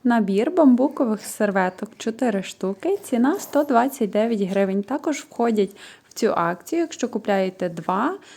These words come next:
набори, третій в подарунок. Є поштучно, ціна однієї п'ятдесят гривень.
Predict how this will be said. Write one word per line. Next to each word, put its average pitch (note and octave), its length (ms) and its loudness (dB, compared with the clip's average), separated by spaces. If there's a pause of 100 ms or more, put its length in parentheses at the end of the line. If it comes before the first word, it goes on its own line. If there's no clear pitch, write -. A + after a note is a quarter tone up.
(120)
набори, C#4+ 500 2
третій C4 420 -2
в G#3+ 80 -6
подарунок. F#3 680 -4 (400)
Є A3 240 -2
поштучно, A3 880 -4 (240)
ціна G#3 420 0
однієї G3+ 680 0
п'ятдесят G#3+ 680 -4 (160)
гривень. G3+ 440 -4